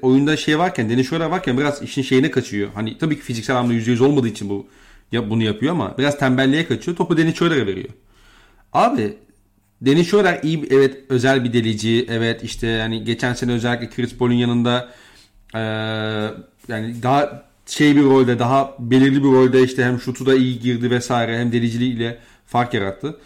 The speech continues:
Ama Lakers'ın hücumunda bu kadar çok fazla Dennis Schroeder karar vermeye başlıyorsa o takımın yarı saat üretme şansı yok. LeBron sürekli orta mesafe ve üç sayıda yaşıyor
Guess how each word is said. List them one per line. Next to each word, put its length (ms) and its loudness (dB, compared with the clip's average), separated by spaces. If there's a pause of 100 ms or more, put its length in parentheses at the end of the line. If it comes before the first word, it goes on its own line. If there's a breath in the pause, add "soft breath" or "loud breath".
(260 soft breath)
Ama 280 2
Lakers'ın 460 0
hücumunda 460 0
bu 100 -8
kadar 260 0
çok 160 -4
fazla 400 -4
Dennis 200 -2
Schroeder 500 -4 (240)
karar 380 -2
vermeye 340 0
başlıyorsa 680 -4 (680)
o 200 -2
takımın 560 -2
yarı 300 2
saat 240 0
üretme 280 -2
şansı 320 -4
yok. 320 -2 (960 soft breath)
LeBron 540 0
sürekli 420 2
orta 240 4
mesafe 420 0
ve 40 0
üç 180 -2
sayıda 200 2
yaşıyor 360 0